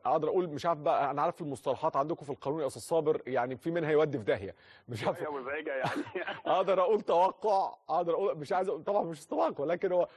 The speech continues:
Speaker 1: ممكن نقول قراءة يعني، قراءة
Speaker 2: بالظبط كده،
Speaker 1: قانونية.
Speaker 2: هي قراءة قانونية للأحداث في
Speaker 1: آه،
Speaker 2: المرحلة
Speaker 1: إن، إن،
Speaker 2: القادمة.
Speaker 1: إن القضاء، المحكمة الإدارية العليا قد، قد تحتها خمسين شرط كده هم الأول، قد،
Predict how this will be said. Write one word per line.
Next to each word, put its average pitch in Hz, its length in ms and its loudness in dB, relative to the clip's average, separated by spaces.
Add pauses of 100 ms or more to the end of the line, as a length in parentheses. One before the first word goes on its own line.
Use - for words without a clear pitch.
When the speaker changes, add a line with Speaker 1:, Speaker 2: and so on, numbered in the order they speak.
(100)
Speaker 1:
ممكن 196 220 0
نقول 220 120 4
قراءة 208 560 6
يعني، 120 480 2
قراءة 165 340 4
Speaker 2:
بالظبط 131 180 -2
كده، 139 80 0
Speaker 1:
قانونية. 160 440 0
Speaker 2:
هي 262 60 -2
قراءة 170 540 -4
قانونية 139 540 -2
للأحداث 143 840 -4 (120)
في 139 80 0
Speaker 1:
آه، 139 220 6
Speaker 2:
المرحلة 113 420 -2
Speaker 1:
إن، 170 100 -2
إن، 165 200 0
Speaker 2:
القادمة. 165 160 -2
Speaker 1:
إن 160 260 0
القضاء، 156 580 2
المحكمة 139 420 -2
الإدارية 151 280 2
العليا 233 580 2 (460)
قد، 147 320 2 (400)
قد 147 220 0
تحتها 127 300 -2
خمسين 139 400 -8
شرط 180 280 -2
كده 170 220 0
هم 180 80 -4
الأول، 226 400 0 (260)
قد، 160 220 2